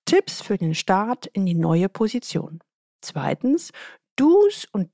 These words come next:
Don'ts zum Überleben im Minenfeld der Unternehmenspolitik.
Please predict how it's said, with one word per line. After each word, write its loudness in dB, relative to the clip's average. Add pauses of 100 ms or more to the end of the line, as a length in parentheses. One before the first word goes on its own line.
Don'ts 2
zum 0
Überleben 0
im 0
Minenfeld 0
der -2
Unternehmenspolitik. -2